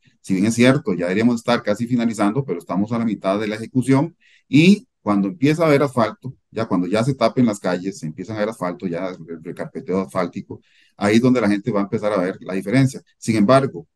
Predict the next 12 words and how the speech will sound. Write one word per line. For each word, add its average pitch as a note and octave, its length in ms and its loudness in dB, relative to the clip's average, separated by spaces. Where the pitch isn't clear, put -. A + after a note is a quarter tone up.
las A2+ 280 0
actividades G#2+ 440 2
previas B2+ 480 2
al E2 140 -10
asfalto G#2 580 -2
es G#2 220 0
lo B2+ 160 0
que G2 100 -12
más F#2+ 240 -6
conlleva B2 460 2
costo, C#3+ 320 -2
digamos, G2 420 -6